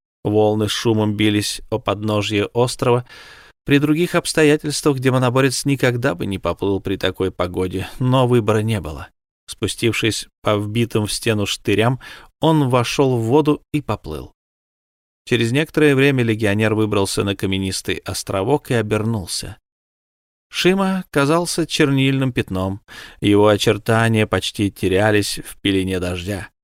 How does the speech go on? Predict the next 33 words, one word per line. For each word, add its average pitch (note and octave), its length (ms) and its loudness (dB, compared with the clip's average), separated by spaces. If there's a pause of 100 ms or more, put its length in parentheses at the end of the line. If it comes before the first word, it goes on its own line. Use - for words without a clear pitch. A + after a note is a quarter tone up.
и B2+ 100 -4
на B2 120 0
фоне C#3 280 0
темного A#2 360 2
неба. D#2+ 440 -8 (520)
На A2+ 220 2
острове E3 400 2
остались D3 600 0
мертвецы B2 800 0
и - 280 -8
те, D3+ 220 0
кто - 260 0
готов G#2+ 420 4
был G2+ 160 0
умереть G2+ 680 -2 (240)
ради C3 280 0
того, A2+ 300 4
чтобы A2 320 -2
за G2 160 -2
них F2+ 260 -6
отомстить. F2+ 840 -8 (960)
Стоило D3 460 0
ли G#2 120 2
это A2+ 340 -4
того, G#2 300 0
чтобы G2 360 -2
Абеншар G2+ 760 -2 (200)
не B2 140 2
попал G#2 380 2
в - 20 -2
руки G2 260 -2
черного G2 420 -4
мага? G2+ 340 -8